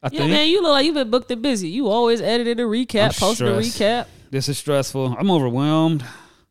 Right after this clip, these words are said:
Speaker 1: overstimulated. That's why my phone been on do, do, do not disturb.
Speaker 2: S-, a lot of people hook you, hip, hitting you up to do recaps?
Speaker 1: No, just to ask for shit.
Speaker 2: Oh, okay.
Speaker 1: It's, it's not for work. It's never for work.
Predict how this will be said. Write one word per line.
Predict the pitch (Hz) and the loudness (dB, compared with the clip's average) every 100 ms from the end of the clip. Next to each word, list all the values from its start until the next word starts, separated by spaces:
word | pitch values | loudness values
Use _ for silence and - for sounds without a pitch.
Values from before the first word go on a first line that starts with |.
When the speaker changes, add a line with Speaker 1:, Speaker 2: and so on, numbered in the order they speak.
| _ _ _ 110 | _ _ _ -12
Speaker 1:
overstimulated. | 127 131 139 135 143 139 139 139 | -10 -6 -2 0 2 4 2 0
That's | 113 147 | 0 2
why | 196 | 4
my | 175 | 4
phone | 175 175 170 | 4 2 4
been | 156 | 4
on | 151 | 4
do, | 143 147 | 4 2
do, | 135 | 2
do | - 139 | 0 2
not | 131 | 2
disturb. | 120 117 131 113 87 - _ _ _ _ | 0 0 2 2 -2 -10 _ _ _ _
Speaker 2:
S-, | - - - - | -20 -20 -18 -20
a | 165 180 175 | -20 -14 -6
lot | 185 190 | -4 -4
of | |
people | 202 170 | -4 -4
hook | 185 185 | -6 -8
you, | - | -10
hip, | 170 185 - - | -4 -4 -6 -18
hitting | - 220 214 214 | -8 -4 -2 -4
you | 185 170 | -6 -4
up | 165 - | -6 -6
to | 165 | -4
do | 165 | -2
recaps? | 180 208 226 233 - | -2 -4 -8 -10 -6
Speaker 1:
No, | - 156 127 | 0 4 2
just | 107 131 - | 2 -2 -2
to | 107 | -2
ask | 127 131 - | -2 -4 -6
for | |
shit. | 110 110 90 - _ _ _ _ - | -8 -6 -10 -12 _ _ _ _ -20
Speaker 2:
Oh, | 143 - | -18 -16
okay. | 151 135 | -4 -4
Speaker 1:
It's, | - 127 | -2 -2
it's | 139 151 | 0 2
not | 180 202 | 2 2
for | 180 | 2
work. | 185 117 - | 4 2 0
It's | 180 160 | 0 4
never | 185 208 240 | 6 6 4
for | 226 202 | 2 2
work. | 180 214 | 2 0